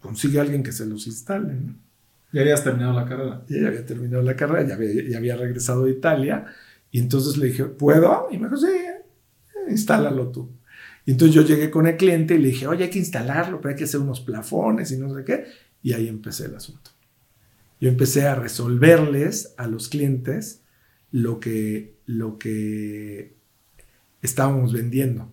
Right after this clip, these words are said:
Speaker 2: ¿Y cómo
Speaker 1: Porque
Speaker 2: les cobra-
Speaker 1: para venderles, para venderles necesitamos resolverles cómo instalarlo.
Speaker 2: ¿Y cómo les cobrabas? O sea, ¿no te,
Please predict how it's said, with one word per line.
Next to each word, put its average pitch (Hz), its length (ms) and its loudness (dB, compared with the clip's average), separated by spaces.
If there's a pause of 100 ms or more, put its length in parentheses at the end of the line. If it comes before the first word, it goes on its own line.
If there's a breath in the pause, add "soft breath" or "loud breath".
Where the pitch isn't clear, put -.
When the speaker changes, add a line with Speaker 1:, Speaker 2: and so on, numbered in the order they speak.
Speaker 2:
¿Y - 120 -10
cómo 135 220 0
Speaker 1:
Porque 131 160 4
Speaker 2:
les 107 80 8
cobra- 127 160 4
Speaker 1:
para 139 100 2
venderles, 139 1000 2 (480)
para 123 140 2
venderles 151 600 4
necesitamos 135 500 -2
resolverles 120 640 -4
cómo 123 200 -4
instalarlo. 120 600 -6 (440)
Speaker 2:
¿Y 120 120 -10
cómo 139 240 0
les 127 160 0
cobrabas? 120 600 0
O - 40 -12
sea, 107 480 -8
¿no 120 160 -10
te, 123 100 -10